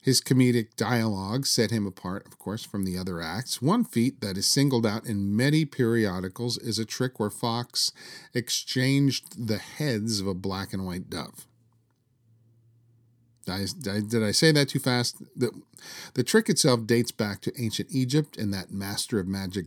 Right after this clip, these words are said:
Didi. The way Imro Fox presented it, he would take a white dove and pull its head off. And then he would take a black dove and pull its head off. And then he would exchange the two heads so that now the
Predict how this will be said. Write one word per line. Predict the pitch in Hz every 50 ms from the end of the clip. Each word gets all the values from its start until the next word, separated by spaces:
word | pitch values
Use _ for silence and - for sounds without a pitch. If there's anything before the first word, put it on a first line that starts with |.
| 85 90
Didi. | 98 110 117 110 101 104 127 139 - _ _ _ _ _ _ - - - - - - - - -
The | - 117
way | 120 139 151 147
Imro | - 156 147 139 131 123 113
Fox | - - 120 113 113 - - -
presented | - 113 104 95 107 101 98 95 98 110
it, | 135 139 139 _ - - - _
he | - - 143
would | 143 139 131 117 -
take | - 131 123 120 120 - - _ _ _ _ _ _ _ _ _ _ _ _ _ _ _ _ _ _ _ _ _ _ _ _ _ _ _ _ _ -
a | 127
white | 107 98 98 98 107 139 180 160 127 110
dove | 101 98 87 80 76 85 107 123 123 - _ _ _ _ _ _ - - -
and | - 131 120 -
pull | - - 120 113
its | 113 104 - -
head | - 139 127 92
off. | 82 - - - - - - - _ _ _ _ _ _ _ - - - - - - - - -
And | 131 117 117
then | 120 123
he | 120 123
would | 127 123 123
take | - 135 131 123 123
a |
black | 113 113 117 123 147 160 165 - _ -
dove | - 90 82 82 82 90 107 107 - _ _ _ _ _
and | - 123 120 117
pull | - 123 110 110 - - -
its | 156 151 - -
head | - 87 82 71
off. | 65 73 87 104 - - - _ _ _ - - - - _ -
And | 120 113 113
then | 117 123
he | 127 127
would | 120 120 101 104
exchange | 101 - - - - - - - 131 131 143 147 151 151 135 113 110
the | 113 113
two | - - - 135 117
heads | 101 - - 143 147 139 107 101 113 117 - - 165 -
so | - 120 110
that | 107 110 110 104 -
now | - 123 117 113 110 107 98
the | 87 101 95 92 98